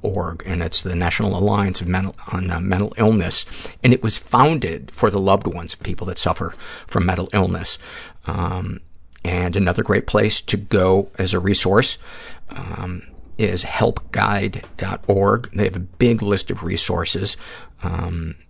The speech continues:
I said I w-, wished I had something profound to say that could help, but, but I don't, other than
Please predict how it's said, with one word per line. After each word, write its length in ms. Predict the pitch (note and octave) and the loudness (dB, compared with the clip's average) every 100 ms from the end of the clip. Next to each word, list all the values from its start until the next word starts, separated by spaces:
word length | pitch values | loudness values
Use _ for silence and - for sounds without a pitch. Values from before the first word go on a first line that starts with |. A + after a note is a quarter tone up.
| - - | -20 -6
I 60 | F#2+ | -2
said 180 | - F#2 | 2 2
I 80 | F2 | 2
w-, 360 | E2+ - F2+ G2+ | 0 -6 -4 0
wished 220 | G#2+ - | 2 2
I 80 | A2 | 2
had 180 | G2+ G#2+ | 2 2
something 460 | G#2 A2 - A2+ - - - | 2 2 0 -2 -6 -18 -4
profound 720 | - - - A2+ - C#3+ - | 0 2 2 2 2 0 0
to 120 | A#2 | 2
say 300 | - A2 G#2+ | 2 4 4
that 180 | G2+ - | 2 0
could 160 | - F#2+ | 0 0
help, 400 | - G#2+ A#2+ - | 4 4 2 -2
but, 220 | - - - - - | -2 -2 -4 -20 -12
but 260 | G#2+ G2 G2 | -2 -2 0
I 120 | F#2+ | -2
don't, 440 | F#2 G#2 G2+ B2 - | 4 4 6 2 0
other 220 | G2+ G2+ | 0 0
than 320 | G#2 G2 | 2 4